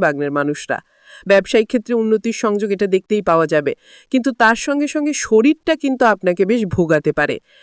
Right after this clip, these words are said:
বেশ খানিকটা নাস্তানাবুদ করতে পারে আপনার শরীর আপনাকে। উচ্চশিক্ষার ক্ষেত্রে গ্রোথ রয়েছে, বাধা বিপত্তি সরাতে পারবেন এবং আপনার যে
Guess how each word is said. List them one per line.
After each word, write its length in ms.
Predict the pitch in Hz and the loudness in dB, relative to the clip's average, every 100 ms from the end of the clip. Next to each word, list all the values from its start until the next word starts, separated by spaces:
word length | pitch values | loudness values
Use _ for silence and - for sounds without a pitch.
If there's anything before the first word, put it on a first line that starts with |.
| - - | -20 -4
বেশ 280 | 170 233 262 - - | 2 2 2 -4 -8
খানিকটা 380 | - 226 220 240 | -2 -2 0 0
নাস্তানাবুদ 600 | 202 196 - 185 185 226 | 0 0 0 0 0 0
করতে 280 | - 170 165 | -2 -2 -2
পারে 200 | 156 156 | 0 2
আপনার 260 | 156 156 151 | 0 0 -4
শরীর 360 | - 165 151 | -2 -2 0
আপনাকে। 460 | 147 - 143 - 131 - _ _ - - | -2 -2 -6 -6 -8 -10 _ _ -20 -4
উচ্চশিক্ষার 600 | 233 - 277 277 - 269 | -4 -2 -2 -2 0 -2
ক্ষেত্রে 300 | 262 247 262 | 0 -4 -2
গ্রোথ 340 | 226 190 208 220 | -2 2 2 2
রয়েছে, 340 | 220 208 196 247 - - - | 2 2 2 -4 -6 -20 -4
বাধা 260 | 185 190 226 | 2 2 2
বিপত্তি 420 | 214 214 202 226 | 0 0 0 -2
সরাতে 360 | - 185 180 196 | -2 0 0 0
পারবেন 380 | 190 175 196 240 - _ - | 2 2 2 -2 -6 _ 0
এবং 280 | 196 233 294 - - | 2 2 0 -8 -2
আপনার 520 | 190 - 240 285 233 | 0 0 2 2 0
যে 340 | 254 277 269 | -2 0 -2